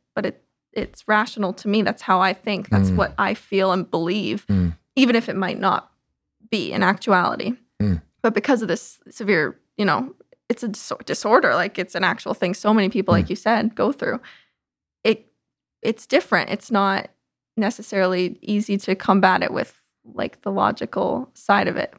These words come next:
Speaker 1: But yeah, I feel like, yeah, that is definitely something that has been, uh, brought up in our
Speaker 2: Mm.
Speaker 1: conversations or in our relationship that has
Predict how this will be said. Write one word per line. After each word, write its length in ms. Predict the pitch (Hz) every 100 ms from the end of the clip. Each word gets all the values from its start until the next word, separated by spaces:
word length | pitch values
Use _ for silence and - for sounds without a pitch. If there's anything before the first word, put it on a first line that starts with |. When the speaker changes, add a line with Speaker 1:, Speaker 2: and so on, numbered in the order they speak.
| _
Speaker 1:
But 120 | 226 233
yeah, 120 | 233
I 80 | 226
feel 220 | - 208
like, 320 | 202 - - _ _ _ _ _ _
yeah, 240 | 226 202 190
that 200 | 240 196
is 140 | 202
definitely 320 | - 226 202
something 380 | 226 175 175 -
that 240 | 131 101 - _ _ _
has 240 | 240 220 -
been, 440 | 185 180 208 262 _ _ _ _ _ _ _ _ _ _ _ _ _ _ 220
uh, 360 | 202 98 - -
brought 220 | 226 208 185
up 240 | 185 -
in 120 | 190
our 260 | - - 233 -
Speaker 2:
Mm. 360 | - 101 98 -
Speaker 1:
conversations 640 | 233 214 233 185 208 196
or 180 | 180 214 - - -
in 100 | 254
our 100 | 240
relationship 540 | 220 208 214 214 196
that 100 | 196
has 200 | 175 -